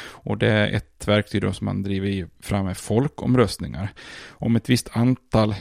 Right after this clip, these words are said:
alltså minimiantal av väljare skriver under en petition om att folkomrösta i en viss fråga då,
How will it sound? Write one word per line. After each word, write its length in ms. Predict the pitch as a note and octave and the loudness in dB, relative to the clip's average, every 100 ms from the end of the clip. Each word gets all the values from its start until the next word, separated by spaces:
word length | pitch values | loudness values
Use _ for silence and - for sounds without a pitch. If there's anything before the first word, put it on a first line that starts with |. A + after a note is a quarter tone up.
| - - A#2 A#2+ | -8 -6 -6 -6
alltså 160 | A2+ G#2+ | -4 0
minimiantal 720 | A2 B2+ C#3 C#3+ C3 - A2+ | 4 4 4 4 4 6 4
av 140 | G#2+ G#2 | 4 4
väljare 400 | A#2 C#3 B2+ G2+ | 4 6 4 2
skriver 320 | - G#2 G#2 | 0 0 4
under 240 | A2+ G#2+ | 4 4
en 80 | G2+ | 2
petition 640 | G2+ F#2+ A2 - C#3+ G#2+ | 0 -2 -4 0 2 2
om 120 | G2 | 0
att 100 | G2 - _ - | -2 -6 _ -2
folkomrösta 720 | A2+ A#2+ - B2 A2 F#2+ - | 2 2 2 2 4 2 -2
i 60 | F2+ | -4
en 80 | G2 | -2
viss 300 | G2 - - | -2 -6 -8
fråga 480 | - A2+ B2+ C#3 F#2+ | -6 2 4 4 0
då, 160 | F2 | -2